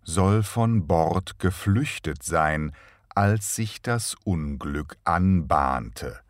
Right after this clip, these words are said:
Außerdem hätten einige der rund zweihundertsechzig Schiffspassagiere von verschlossenen Türen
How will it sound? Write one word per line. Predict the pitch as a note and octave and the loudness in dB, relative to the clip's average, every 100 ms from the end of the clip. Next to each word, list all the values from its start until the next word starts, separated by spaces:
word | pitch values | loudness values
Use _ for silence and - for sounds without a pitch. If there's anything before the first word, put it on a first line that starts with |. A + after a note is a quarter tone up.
| _ _ _ - _ _ _ _ | _ _ _ -20 _ _ _ _
Außerdem | F2 G#2 F3+ - D#2 C2 - D2 E2 F#2+ C#3+ | 2 2 2 0 -2 -2 -4 -2 0 2 0
hätten | A#2+ F#2+ D2 - B1 C2 - | -4 -4 -6 -6 -10 -10 -2
einige | D#2+ E2 F2+ F2+ F2 F2+ F2 E2+ | 0 2 2 2 0 2 0 0
der | D2 E2 E2 | -2 0 0
rund | E2+ E2 F2 E2+ - | 0 0 0 -2 -6
zweihundertsechzig | - - E2+ E2+ G#2 C3+ A#2 A#2+ G#2+ G2+ F#2+ - C#2+ F#2 C#3 - - - A#2 - - - _ _ | -6 -4 0 0 0 -2 -4 -2 0 0 -2 -6 -2 -2 -2 -8 -10 -6 -6 -8 -14 -20 _ _
Schiffspassagiere | - - C#3+ D3+ - - - F2+ D#2+ C#2 D2+ D2+ C#2+ D#2+ E2+ E2 D#2 D#2+ - - - _ _ | -8 -4 -4 -4 -6 -6 -2 0 0 -2 -4 -4 -6 -6 -4 -2 0 -2 -4 -18 -20 _ _
von | - - G#2+ A2+ G#2 | -6 2 4 4 0
verschlossenen | - G#2+ G2+ - F#2+ F2+ C3+ - C#3+ C3 B2 B2 | 0 0 2 2 2 2 0 -2 -4 -2 -2 -4
Türen | - - F2 F2 E2+ E2 E2 | -4 -2 0 0 0 0 -2